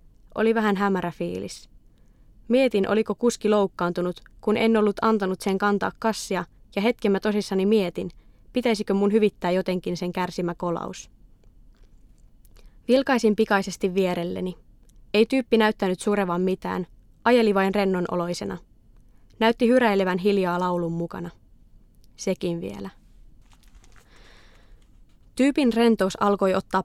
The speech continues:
päästä. Sille ei näyttänyt merkitsevän mitään, istuiko vieressä joku vai ei. Vieläpä naispuolinen joku,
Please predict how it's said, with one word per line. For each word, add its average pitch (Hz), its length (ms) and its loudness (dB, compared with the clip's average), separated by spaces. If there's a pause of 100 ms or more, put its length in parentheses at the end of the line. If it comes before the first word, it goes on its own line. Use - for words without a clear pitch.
päästä. 185 420 -4 (440)
Sille 269 260 2
ei 233 80 4
näyttänyt 220 460 0
merkitsevän 208 580 -2
mitään, 208 480 -2 (180)
istuiko 202 420 -2
vieressä 196 380 0
joku 190 220 0
vai 175 220 -4
ei. 180 300 -6 (640)
Vieläpä 233 320 4
naispuolinen 180 720 0
joku, 185 320 -4